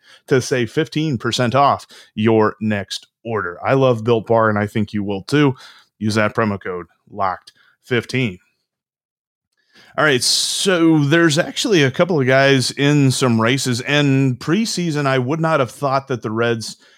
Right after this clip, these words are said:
had a person who was really gonna challenge for Rookie of the Year. I thought that Jonathan India looked, you know, interesting, but I did not expect him to be this good.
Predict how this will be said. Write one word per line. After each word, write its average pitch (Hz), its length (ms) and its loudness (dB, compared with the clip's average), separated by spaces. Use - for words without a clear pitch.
had 131 180 -2
a 117 100 -4
person 127 520 -2
who 123 160 -2
was 110 240 -4
really 117 220 -2
gonna 110 180 -4
challenge 139 720 -6
for 143 580 4
Rookie 131 340 0
of 127 100 2
the 120 100 0
Year. 147 200 2
I 117 100 2
thought 226 300 2
that 147 200 0
Jonathan 143 480 -2
India 185 280 0
looked, - 500 -6
you 123 100 -6
know, 110 240 -4
interesting, 160 880 -2
but 156 180 2
I 180 100 -2
did 180 280 0
not 208 240 4
expect - 440 -6
him 170 140 0
to 143 60 2
be 160 240 -4
this 151 240 -2
good. 127 420 -2